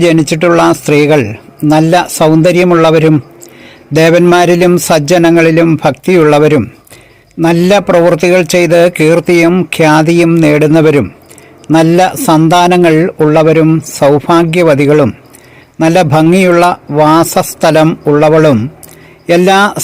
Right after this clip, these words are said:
സുഖഭോഗങ്ങളും അനുഭവിക്കുന്നവരും ആയിരിക്കും. ഇവർക്ക് ബന്ധുജനങ്ങൾക്കിടയിൽ പ്രധാനപ്പെട്ട ഒരു സ്ഥാനവും ഉണ്ടായിരിക്കും. പൂയം നക്ഷത്രത്തിൻ്റെ നക്ഷത്ര ദേവത വ്യാഴമാണ്, അതായത്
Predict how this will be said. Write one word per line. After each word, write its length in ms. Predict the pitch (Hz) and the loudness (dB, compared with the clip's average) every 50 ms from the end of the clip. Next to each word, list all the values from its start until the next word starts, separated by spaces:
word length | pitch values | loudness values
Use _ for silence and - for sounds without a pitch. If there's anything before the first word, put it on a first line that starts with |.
| - | -4
സുഖഭോഗങ്ങളും 1200 | - 170 147 - - 196 190 175 - - - 175 165 170 160 160 170 170 170 165 165 165 147 131 160 - - - - 156 | -2 -2 -2 -2 -2 -2 -2 -2 -4 -4 -2 0 0 0 0 0 0 0 2 2 2 2 2 0 -2 -4 -8 -8 -4 -2
അനുഭവിക്കുന്നവരും 960 | 156 165 156 131 147 165 165 160 147 160 160 151 156 135 139 131 147 147 120 - - - - - - - 165 160 | 0 0 0 0 0 0 0 0 0 0 0 0 2 2 0 0 0 0 -2 -2 -6 -12 -20 -20 -10 -6 -2 0
ആയിരിക്കും. 460 | 147 143 143 131 131 120 123 120 110 104 - - - - - - - - - - - - - - - _ _ _ _ _ _ _ _ | 0 0 0 0 0 -2 -2 -4 -6 -8 -12 -18 -20 -20 -20 -20 -20 -20 -20 -20 -20 -20 -20 -20 -20 _ _ _ _ _ _ _ _
ഇവർക്ക് 380 | 165 156 190 190 160 - 202 196 202 208 208 - 165 | -4 -2 -2 -2 -2 0 0 2 2 0 0 0 0
ബന്ധുജനങ്ങൾക്കിടയിൽ 1300 | 160 170 165 175 180 175 190 208 202 - 156 180 185 175 180 180 185 185 180 156 185 170 175 175 170 170 185 190 - | 0 2 2 2 2 2 2 0 0 0 0 0 0 2 2 2 0 0 0 0 0 0 2 2 2 0 0 -2 -2
പ്രധാനപ്പെട്ട 680 | - 156 143 165 165 165 170 175 165 160 175 151 - 175 180 - - | -2 -2 0 0 0 0 0 0 0 -2 -2 -2 -2 -2 -2 -2 -2
ഒരു 180 | 156 147 160 165 151 - | -2 0 0 0 0 -2
സ്ഥാനവും 680 | - - - 143 143 151 156 165 165 160 160 160 131 127 160 - - - | -4 -2 0 0 2 2 2 2 2 2 2 2 0 0 -2 -6 -6 -4
ഉണ്ടായിരിക്കും. 680 | 139 143 143 147 143 139 131 123 117 117 113 127 117 107 - - - _ _ _ - - - - - - _ _ _ | -2 0 0 2 2 2 0 0 0 -2 -2 -4 -6 -6 -10 -16 -20 _ _ _ -20 -20 -20 -20 -20 -20 _ _ _
പൂയം 320 | - 160 165 170 175 175 175 175 | -4 -2 0 0 0 0 0 0
നക്ഷത്രത്തിൻ്റെ 680 | 170 170 170 - 175 156 170 175 156 165 165 165 170 165 147 143 185 - - | 0 0 -2 -2 -2 -2 0 0 0 0 0 0 2 2 0 0 0 -2 -2
നക്ഷത്ര 480 | 170 170 165 151 - - 180 147 165 175 180 - - 147 147 | -2 -2 -2 -2 -2 -4 -4 -2 0 -2 -2 -2 -4 -2 0
ദേവത 340 | 147 147 151 156 156 151 151 135 131 127 - - - - - | 0 2 2 2 0 0 0 0 -2 -4 -8 -16 -18 -10 -6
വ്യാഴമാണ്, 720 | 147 156 165 165 160 165 175 170 165 156 131 117 113 113 110 - - - - - - - - - - - - - _ - | -2 0 0 2 2 0 0 0 0 0 0 -2 -2 -4 -8 -10 -16 -20 -20 -20 -20 -20 -20 -20 -20 -20 -20 -20 _ -8
അതായത് 480 | 143 139 165 165 151 151 156 156 160 | -4 0 0 2 2 2 2 2 2